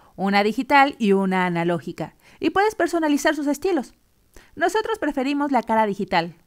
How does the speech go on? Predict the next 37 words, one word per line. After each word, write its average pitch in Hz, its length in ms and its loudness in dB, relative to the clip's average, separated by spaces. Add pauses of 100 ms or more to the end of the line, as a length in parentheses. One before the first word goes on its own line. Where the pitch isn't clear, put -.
con 277 240 0
sus 220 160 -4
números 233 380 0
grandes. 156 520 -4 (1500)
Ambas 403 280 2
caras 294 380 2 (100)
incluyen 392 440 -4
un 359 140 -2
acceso 311 380 -2
directo 262 420 0
a 277 140 8
la 233 140 4
aplicación 202 520 -2
Nike 185 360 -2
Plus 156 240 -2
Run 160 180 0
Club, - 280 0 (420)
que 392 120 0
viene 415 200 2
precargada 294 680 6
en 294 200 2
esta 269 240 0
versión 202 360 -2
del 180 120 0
Apple 165 240 2
Watch. 147 360 0 (1000)
¿Quién 440 160 0
es 523 120 0
el 330 80 4
usuario 320 340 4
ideal 277 320 4
para 262 160 2
el 240 80 4
Apple 247 200 2
Watch 226 260 2
Nike 208 280 -2
Plus? 254 340 0